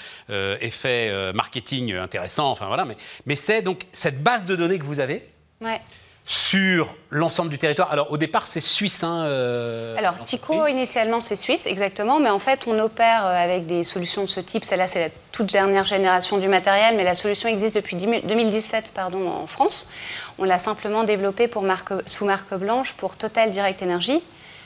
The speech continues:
Speaker 2: puis pour Engie depuis deux mille dix-neuf. Et donc là, on l'a lancée sous notre propre marque Tico, euh, l'année dernière.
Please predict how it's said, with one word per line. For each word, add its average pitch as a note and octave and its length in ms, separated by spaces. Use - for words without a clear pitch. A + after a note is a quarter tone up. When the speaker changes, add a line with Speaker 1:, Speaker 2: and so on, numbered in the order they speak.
Speaker 2:
puis - 160
pour A#3 160
Engie G#3 280
depuis G#3+ 160
deux F#3+ 80
mille F#3 140
dix-neuf. F3 640
Et F#3 60
donc E3 220
là, G3+ 100
on G3 80
l'a F3 140
lancée E3+ 320
sous - 180
notre E3+ 160
propre - 380
marque F#3 320
Tico, A3+ 440
euh, F3 180
l'année F3 200
dernière. E3 380